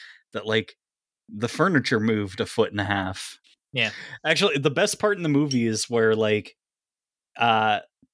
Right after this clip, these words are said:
Speaker 1: the, the husband brings in a Ouija board after he was explicitly told not to, uh, and the wife doesn't just say, "Hey,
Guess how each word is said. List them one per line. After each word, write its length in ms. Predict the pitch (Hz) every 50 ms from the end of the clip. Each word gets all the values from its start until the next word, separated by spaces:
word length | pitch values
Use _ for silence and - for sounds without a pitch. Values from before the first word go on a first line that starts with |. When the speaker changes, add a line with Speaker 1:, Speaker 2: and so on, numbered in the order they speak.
| _ _ _ _ _ _ _ _ _ _ _ _ _ _ _ _ _ _ -
Speaker 1:
the, 340 | 110 117 127 120 120 113 110
the 120 | 107 113
husband 420 | - 165 180 190 175 - 139 123 123
brings 300 | 127 135 131 131 127 139
in 80 | 127
a 40 | 117
Ouija 380 | 113 113 123 135 127 113 117 101
board 320 | 101 110 107 104 104 104
after 320 | 107 110 - - - 110
he 140 | 101 113 120
was 160 | 113 110 107
explicitly 640 | 113 107 - - - 127 120 110 - 120 107 113 110
told 260 | - - 123 113 104
not 280 | 107 107 110 127 123 110
to, 340 | - 120 107 101 101 98 101 - - - - - - - _ _ -
uh, 320 | 107 107 110 104 104 107 - - _ _ -
and 140 | 127 123 123
the 40 | 120
wife 300 | 117 123 123 123 127 -
doesn't 300 | - 123 117 131 131 107
just 280 | 120 117 - - -
say, 260 | - 123 113 110 107
"Hey, 440 | 107 117 143 147 131 113 107 104 -